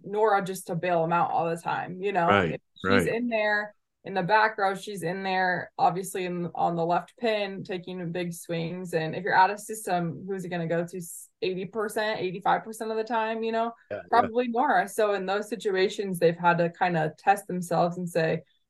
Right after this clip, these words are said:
Speaker 1: "Okay, how can we be a little bit more creative, right? It's not just my typical, like, if I'm Kendra Wait, like, and I have Narcissus as an option in those situations, like, I
Speaker 2: Mm-hmm.
Speaker 1: would take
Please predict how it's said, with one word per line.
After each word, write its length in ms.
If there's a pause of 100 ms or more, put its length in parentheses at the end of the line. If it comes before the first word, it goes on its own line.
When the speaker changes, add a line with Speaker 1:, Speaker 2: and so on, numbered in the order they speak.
(160)
Speaker 1:
"Okay, 520
how 220
can 80
we 120
be 140
a 80
little 200
bit 160
more 320
creative, 580
right? 380
It's 240 (140)
not 240
just 160
my 100
typical, 720
like, 260
if 100
I'm 180
Kendra 360
Wait, 280
like, 360
and 160
I 100
have 280
Narcissus 400
as 140
an 80
option 400
in 40
those 160
situations, 680 (120)
like, 200
I 140
Speaker 2:
Mm-hmm. 80
Speaker 1:
would 100
take 120